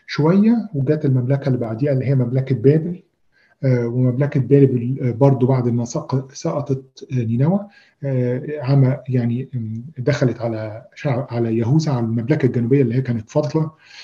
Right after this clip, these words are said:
آه، وحصل السبي البابلي على أربع مراحل، ما بين تا-، يعني في ناس بيعتبروهم ثلاثة وفي ناس بيعتبروهم أربعة، لكن هي أربع مراحل انتهت بتدمير أورشليم بالكامل.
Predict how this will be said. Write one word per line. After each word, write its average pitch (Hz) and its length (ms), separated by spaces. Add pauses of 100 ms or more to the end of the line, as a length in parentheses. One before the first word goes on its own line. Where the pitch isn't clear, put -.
(540)
آه، 127 420
وحصل 127 480
السبي 127 380
البابلي 120 460
على 120 200
أربع 117 380
مراحل، 131 500 (460)
ما 143 60
بين 143 220
تا-، 127 440
يعني 120 180
في 135 180
ناس 131 200 (100)
بيعتبروهم 123 720
ثلاثة 131 320
وفي 131 140
ناس 127 160
بيعتبروهم 123 500
أربعة، 139 260
لكن 135 220
هي 131 140
أربع 127 400
مراحل 127 440 (320)
انتهت 127 420
بتدمير 123 640
أورشليم 123 440
بالكامل. 107 500